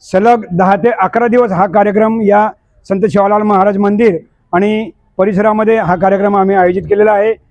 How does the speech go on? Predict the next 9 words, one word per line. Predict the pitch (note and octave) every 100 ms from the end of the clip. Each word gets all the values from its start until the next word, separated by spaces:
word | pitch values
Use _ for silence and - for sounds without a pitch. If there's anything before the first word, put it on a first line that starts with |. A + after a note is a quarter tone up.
| _ _ -
आणि | F3
या | G3+
कार्यक्रमामध्ये, | F#3+ F#3+ G3 G#3+ G#3+ A3 A3 F#3 _ _ _ _
अ, | E3 E3+ E3+ E3+ E3+ - _ D#3
बंजारा | E3+ G3 G#3
समाजाची | E3+ F#3 G3 G#3 G#3
संस्कृती | - F3 C3+ A#3 C4
टिकून | G3+ G#3+ A#3 B3
ठेवण्यासाठी, | A#3 - F3+ G#3+ G3 G#3 A3 D#3+